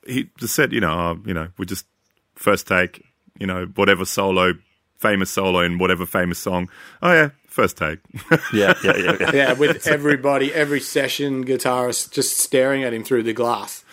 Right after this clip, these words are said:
Speaker 1: Yeah, yeah,
Speaker 2: Yeah.
Speaker 1: with, with,
Speaker 3: Yeah.
Speaker 1: with, with, uh, Carlton and God knows who sitting on the other side looking at him, and he goes, "Oh, I felt a little bit intimidated, but,
Speaker 3: Mm-hmm.
Speaker 1: uh, yeah, nailed it first take." It's great, actually. I love, and I think I, I took, I took your, um,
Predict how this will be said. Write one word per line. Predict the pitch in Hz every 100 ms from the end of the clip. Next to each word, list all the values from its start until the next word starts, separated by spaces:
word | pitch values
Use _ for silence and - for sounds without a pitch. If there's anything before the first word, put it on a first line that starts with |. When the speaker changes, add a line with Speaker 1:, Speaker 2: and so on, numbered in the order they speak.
| - -
Speaker 1:
Yeah, | 147
yeah, | 175
Speaker 2:
Yeah. | 151
Speaker 1:
with, | 139 -
with, | 139
Speaker 3:
Yeah. | 131 123
Speaker 1:
with, | 135 131 113 - -
with, | 131 123 - - 131 -
uh, | 117 113 101 -
Carlton | - 135 139 139 123
and | 120 117
God | 127 123
knows | 113
who | 127 117 110
sitting | - 117 113
on | 110
the | 110
other | 110 110
side | - 110
looking | 113 107 123
at | 104
him, | 104 107
and | 101
he |
goes, | 107 151
"Oh, | 175 180
I | 175
felt | - 202
a | 180
little | 202 190
bit | 131
intimidated, | 101 139 117 85 76 82 98
but, | - 170
Speaker 3:
Mm-hmm. | 131 139 98 - - 127
Speaker 1:
uh, | 117 117 - - 202
yeah, | 196 143
nailed | 127 127
it | 113
first | - 90 -
take." | 76 85 _ - - - - -
It's | 143
great, | - 175 190 175
actually. | 151 135
I | 156
love, | 170 165 139 - -
and | 143
I | 147
think | - 151
I, | 139 -
I |
took, | 147 - 160 -
I | 127
took | - 139 -
your, | 117 113 104
um, | 101 95 92 90 87